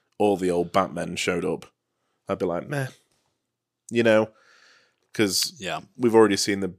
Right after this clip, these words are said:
Speaker 1: best thing that's happened in a superhero film
Speaker 2: Yeah.
Speaker 1: happen in a superhero film.
Speaker 2: Well, you know they're doing The Flash this year.
Speaker 1: Yeah.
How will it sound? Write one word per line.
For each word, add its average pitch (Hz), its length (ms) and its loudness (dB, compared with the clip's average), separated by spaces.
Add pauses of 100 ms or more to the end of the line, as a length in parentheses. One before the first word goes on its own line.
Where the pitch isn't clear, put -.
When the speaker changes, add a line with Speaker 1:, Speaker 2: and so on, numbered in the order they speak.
(160)
Speaker 1:
best 92 260 0
thing 95 140 -6
that's 82 160 -6
happened 90 240 -6
in 85 80 -8
a - 20 -8
superhero 85 540 -6
film 80 260 -10 (420)
Speaker 2:
Yeah. 76 280 -10 (140)
Speaker 1:
happen 85 340 -10
in 65 100 -16
a - 40 -16
superhero - 460 -14
film. - 220 -18 (580)
Speaker 2:
Well, 127 140 2
you 120 100 2
know 131 140 2
they're 120 140 0
doing 98 180 -2
The 85 80 -4
Flash - 560 -4 (420)
this 80 200 -12
year. 69 120 -10
Speaker 1:
Yeah. 101 420 4